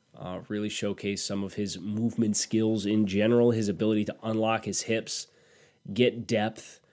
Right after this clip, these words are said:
transition suddenly, a-, and those transitions for him in space as a zone dropper.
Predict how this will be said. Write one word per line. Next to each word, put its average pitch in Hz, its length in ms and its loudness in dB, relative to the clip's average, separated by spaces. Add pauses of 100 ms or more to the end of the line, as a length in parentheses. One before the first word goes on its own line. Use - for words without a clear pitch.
(140)
transition 117 880 6
suddenly, 110 680 0 (160)
a-, - 60 -10
and 104 260 -4
those 107 140 -2
transitions 120 680 2
for 110 180 -2
him 110 200 2
in 101 100 0
space 107 540 0
as 98 140 -4
a 98 100 -4
zone 110 340 0
dropper. 98 580 -4